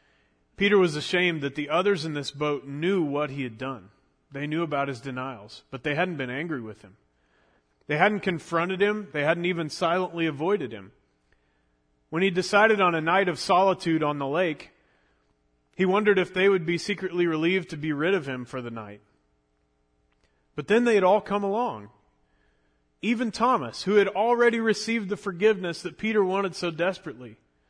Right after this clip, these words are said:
Peter noticed suddenly the sky was getting lighter in the east. The night had gone. Dawn was coming, and not a single fish to show for a night's work.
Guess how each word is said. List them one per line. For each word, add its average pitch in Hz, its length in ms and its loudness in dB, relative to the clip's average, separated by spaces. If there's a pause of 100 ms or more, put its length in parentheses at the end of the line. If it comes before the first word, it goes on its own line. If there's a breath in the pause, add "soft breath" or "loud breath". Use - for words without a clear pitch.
(2000 soft breath)
Peter 214 220 2
noticed 202 340 4
suddenly 165 560 -2 (600 soft breath)
the 143 80 -10
sky 214 360 0
was 165 180 0
getting 185 260 -2
lighter 170 420 0
in 135 120 -4
the 143 140 -10
east. - 380 -12 (1900)
The 143 80 -8
night 170 260 2
had 160 160 -4
gone. 139 420 0 (840)
Dawn 151 320 0
was 139 160 -4
coming, 117 460 -10 (400 soft breath)
and 135 100 -8
not 156 200 2
a 139 40 -8
single 196 380 0
fish - 400 -4
to - 100 -14
show 139 320 -2
for 127 220 -10
a - 20 -10
night's 127 340 -8
work. 120 360 -12